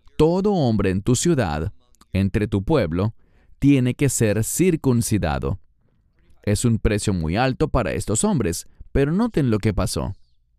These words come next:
Verso dieciséis. "Si ellos acceden",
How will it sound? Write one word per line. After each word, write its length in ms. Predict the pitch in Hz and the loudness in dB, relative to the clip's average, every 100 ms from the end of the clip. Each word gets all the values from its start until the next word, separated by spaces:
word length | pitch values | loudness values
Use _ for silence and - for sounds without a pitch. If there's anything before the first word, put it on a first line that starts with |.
| _ | _
Verso 380 | - 127 123 120 | 0 0 2 0
dieciséis. 720 | 104 98 98 - 62 - - _ _ _ _ _ _ _ _ _ _ _ _ _ _ _ _ _ _ - - - | -2 -2 -2 -2 -4 -6 -12 _ _ _ _ _ _ _ _ _ _ _ _ _ _ _ _ _ _ -20 -20 -8
"Si 260 | - 123 | 2 4
ellos 260 | 143 220 240 | 4 2 0
acceden", 600 | 240 - 113 92 113 160 | -2 0 0 0 -2 -4